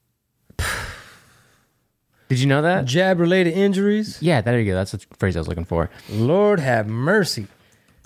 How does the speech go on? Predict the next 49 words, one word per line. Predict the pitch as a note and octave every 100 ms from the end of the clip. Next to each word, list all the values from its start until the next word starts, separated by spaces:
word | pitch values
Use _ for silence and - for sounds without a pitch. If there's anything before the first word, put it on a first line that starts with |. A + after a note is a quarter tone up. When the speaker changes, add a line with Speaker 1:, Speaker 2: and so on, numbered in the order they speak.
| _ _
Speaker 2:
Where, | B2+ A3+ C4+
where | E3+ A#3+ D#4
are |
all | B3+ A#3+
the | F#3+
woke | D#3 G3 D3+
raza | D3 D#3 - C3
that | A#2 A#2 A2+ - -
called | D#3 E3
me | D#3
a | C3
coconut | - D3+ C3 B2
sellout | - C#3 A#2+ G2+ G2 - _ _ _
and | C3+ C#3
they're | D#3
boosted | C#3+ E3 D3 - D3+
up? | C#3+ A2+ - _ _ _ _ _ _ _ -
Like, | C3 C#3
y'all | E3 C4
been | G#3 D#3+ A#2+
real | D3 C#4+ D4 C4+
quiet. | - B3+ G3+ A2 - - _ _ -
Speaker 1:
They | C3+
got | D#3+ D#3
some | E3
more | A3
coming | A#3 G#3
out | F3+
in |
the | C#3+
fall, | - F#3 G3
and |
apparently | - C#3+ D#3+ C#3
these | B2 C#3+
are | C#3+ A2+
being | G#2+ G#2+ A#2+ A2
less | G#2+ B2+ -
tested | - C3 - G#2+ F#2
than | G2 F#2+ F#2+
any | G#2+ A2
of | G#2+
the | G#2
other | A2 G#2
boosters | F2 G#2 G2 - F#2+
that | F#2+ F2+ -
we've | A#2 G2
had | F#2+ F#2 -
roll | F#2+ F#2
out. | F#2+ F#2